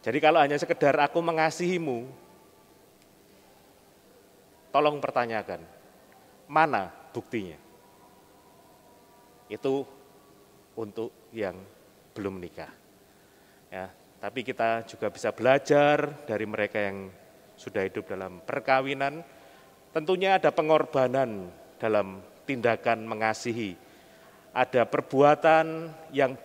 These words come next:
bisa jelas-jelas dilihat. Maka perbuatan-perbuatan inilah harusnya menjadi kekuatan, ya. Kekuatan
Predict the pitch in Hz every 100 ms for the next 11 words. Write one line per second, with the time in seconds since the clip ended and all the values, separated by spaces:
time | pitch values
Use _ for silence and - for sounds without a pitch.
0 | - 185 214 196 185 180 165 - 156 151
1 | 135 127 101 85 - - _ _ _ _
2 | _ _ _ _ _ _ _ _ _ -
3 | - - - - - 147 175 180 208 214
4 | - - 170 - 131 120 139 131 143 -
5 | 120 117 127 143 151 156 165 - - -
6 | - - - - - _ - _ - 127
7 | 131 160 160 165 160 131 123 - 120 117
8 | 117 - - - _ _ 180 - 185 175
9 | 139 104 85 78 - - - - 90 85
10 | - - - - 147 - 160 160 190 190